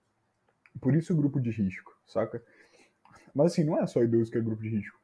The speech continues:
Por exemplo, uma pessoa que tá passando por uma, não sei, por alguma doença, ou que fez alguma cirurgia. Todo mundo que tá com, com o organismo fraco,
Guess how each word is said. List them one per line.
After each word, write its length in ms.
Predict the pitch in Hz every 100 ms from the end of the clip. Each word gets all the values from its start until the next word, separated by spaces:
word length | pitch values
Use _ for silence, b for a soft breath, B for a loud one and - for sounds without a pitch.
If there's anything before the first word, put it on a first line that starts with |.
| _ _ _
Por 100 | 120
exemplo, 280 | 120 113 117
uma 80 | 113
pessoa 380 | 123 - 127
que 140 | 123 131
tá 320 | - 123 123
passando 340 | 120 120 117 117
por 120 | 117
uma, 580 | 117 113 113 113 104 101 _ _ _ _ _ _ _ _ -
não 80 | 277
sei, 140 | 285
por 120 | 180
alguma 200 | 151 139
doença, 640 | 147 151 135 139 135 135 120
ou 160 | 113
que 100 | 113
fez 160 | - 113
alguma 180 | 113 113
cirurgia. 920 | 123 123 117 117 120 120 117 107 107 b b b -
Todo 160 | 247
mundo 200 | 233 214
que 100 | 208
tá 160 | 170 143
com, 440 | 135 143 135 120 98
com 160 | - 120 120 117
o 100 | 117
organismo 520 | 123 123 117 110 110
fraco, 600 | - - 135 165 - 110